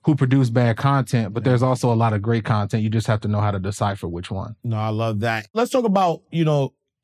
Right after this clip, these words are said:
Speaker 2: you and getting into the tech space, right? Because to be one hundred percent honest, the owners of these platforms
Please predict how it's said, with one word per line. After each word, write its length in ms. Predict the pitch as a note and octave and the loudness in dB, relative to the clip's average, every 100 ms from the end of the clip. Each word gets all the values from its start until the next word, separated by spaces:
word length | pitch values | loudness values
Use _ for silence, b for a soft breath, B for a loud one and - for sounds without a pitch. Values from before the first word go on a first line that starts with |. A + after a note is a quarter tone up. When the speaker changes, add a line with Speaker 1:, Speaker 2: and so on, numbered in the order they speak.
| _ | _
Speaker 2:
you 560 | - A2 A#2 C3 F3+ E3+ | -16 -6 0 2 4 4
and 200 | C#3+ A#2 | 2 2
getting 240 | D3 C#3 | 0 2
into 160 | C3+ B2 | 0 0
the 120 | G#2 | -6
tech 260 | - B2+ | -2 -4
space, 420 | - - G2 - - | -4 -8 -8 -8 -6
right? 280 | G#2 A2 G#2+ | -2 0 0
Because 540 | G2+ A#2 A2+ A2 G2+ b b b b | -2 0 2 2 -2 b b b b
to 100 | C#3 | 2
be 100 | C3 | 4
one 180 | C3+ D3+ | 4 4
hundred 240 | D3+ C#3 | 4 4
percent 300 | B2+ A2 A#2+ G#2+ | 2 2 -2 0
honest, 580 | B2+ D3+ C3+ A#2 - _ _ _ _ - | 2 4 4 2 -4 _ _ _ _ -4
the 720 | B2 C3+ C3+ B2+ A#2+ A#2 - _ _ _ _ - | 0 4 4 4 4 2 -2 _ _ _ _ 0
owners 440 | E3+ F3+ D#3+ C#3 | 2 4 2 0
of 220 | - C#3+ | 0 2
these 160 | C3 B2 | 2 0
platforms 880 | - D3+ C#3 C#3+ B2+ A#2 A2 A2 | 0 0 -2 -2 0 2 2 0